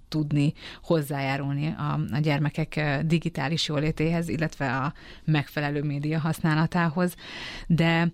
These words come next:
de ez is, ha még, ha mondhatok ilyet, kicsit gyerekcipőben jár. Tehát nagyon sok pilot program, ö, fut ezzel kapcsolatban. Egyébként az egyiknek mi is a részesei vagyunk, hat másik E U-s országgal együtt. Ez egy Erasmus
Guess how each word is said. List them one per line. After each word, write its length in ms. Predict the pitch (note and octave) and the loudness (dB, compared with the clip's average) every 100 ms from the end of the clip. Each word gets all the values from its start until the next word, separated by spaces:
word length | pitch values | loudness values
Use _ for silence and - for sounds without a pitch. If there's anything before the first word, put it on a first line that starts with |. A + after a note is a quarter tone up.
| - | 0
de 120 | E3+ | 0
ez 100 | G#3 | 4
is, 280 | A#3 - - - | 2 0 -6 -6
ha 140 | - | 0
még, 340 | F3 F3 E3 - | 4 2 0 -4
ha 100 | - | 2
mondhatok 400 | F3+ B3+ A#3 D#3 | 4 4 0 0
ilyet, 160 | F3 D#3+ | 0 -2
kicsit 260 | E3+ D#3 | -4 -4
gyerekcipőben 840 | D#3 C#3 C3+ - E3+ - C#3 D3 A#2+ | -2 -2 -2 -4 -6 -4 -4 -4 -2
jár. 320 | A#2+ B2+ D3 | -2 -2 -2
Tehát 260 | - D3+ E3 | -2 0 2
nagyon 220 | G3+ F#3+ | 4 2
sok 220 | - E3+ | 0 -4
pilot 360 | - D#3 D3+ D3+ | -2 0 0 -4
program, 640 | - D3 D#3 D3+ D#3+ F3 F#3+ | -4 -4 0 0 2 0 0
ö, 160 | D#3+ | -2
fut 260 | - E3+ - | 0 -2 0
ezzel 340 | D3 C#3 C#3 | -2 0 0
kapcsolatban. 720 | - E3 - F3+ F3 F#3 F#3+ F#3+ - - | 0 -4 -2 0 2 2 0 0 -8 -4
Egyébként 280 | E3+ E3+ E3 | -2 0 0
az 80 | E3 | 2
egyiknek 400 | E3 E3+ D#3 C3+ | 0 0 -2 -2
mi 160 | D#3+ | 0
is 160 | D3+ - | 0 0
a 140 | D#3 D3+ | 0 -2
részesei 640 | D#3 D#3+ - E3 E3 D#3 | 0 0 0 0 2 2
vagyunk, 480 | D#3 D#3 E3 F3 F3+ - - - - | 2 2 4 4 2 -4 -16 -18 -6
hat 340 | - E3+ - | 0 0 0
másik 560 | E3 D#3 - D#3+ D3+ - | 0 0 0 0 -2 -4
E 140 | E3 | -2
U-s 240 | D#3+ D3 - | -2 -2 -2
országgal 640 | D3+ D3 E3+ D3+ D#3 D3+ | -2 0 0 0 0 -2
együtt. 640 | - D#3+ D3 D3 G3 - - | 0 -2 -2 -2 -2 -4 -4
Ez 140 | D#3 | -2
egy 140 | D#3 D3 | -2 -2
Erasmus 540 | E3+ D3 D3 E3 | 0 0 2 2